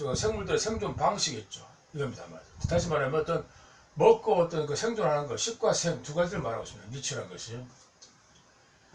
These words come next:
The niche of species is broadly defined by what it is and how it reproduce. 따라서 뭐냐면 니치, 자, 어떤,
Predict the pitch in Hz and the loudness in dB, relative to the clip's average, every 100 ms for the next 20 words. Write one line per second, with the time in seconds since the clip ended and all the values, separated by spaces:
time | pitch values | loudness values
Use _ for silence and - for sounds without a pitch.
0 | - - 185 190 254 254 233 208 190 - | -20 -2 2 4 2 2 6 6 4 0
1 | 240 220 226 202 180 165 165 214 214 180 | 0 2 4 4 2 -2 4 4 4 0
2 | 156 139 190 202 185 147 165 165 180 196 | -4 2 6 6 2 2 6 6 6 4
3 | 190 - 208 202 175 156 143 180 180 156 | 0 0 0 2 0 0 2 2 2 -4
4 | 151 156 131 127 107 - 208 208 175 131 | -6 -4 -6 -6 -8 4 6 6 4 -2
5 | 120 131 180 190 - 151 143 160 - | -2 -2 -2 -4 -2 -2 0 -4 -6